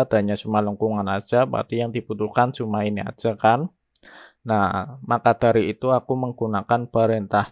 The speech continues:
trim. Trim, kemudian klik, klik, klik. Nah, kayak gini. Di sini juga ya.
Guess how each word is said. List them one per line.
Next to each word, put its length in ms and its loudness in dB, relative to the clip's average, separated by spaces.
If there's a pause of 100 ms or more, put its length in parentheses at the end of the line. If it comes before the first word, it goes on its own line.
trim. 480 0 (1200)
Trim, 560 2
kemudian 880 0 (240)
klik, 400 -2 (1300)
klik, 320 0 (480)
klik. 300 -2
Nah, 400 0
kayak 400 4
gini. 580 -6 (1700)
Di 160 -6
sini 480 -2
juga 560 0
ya. 200 -2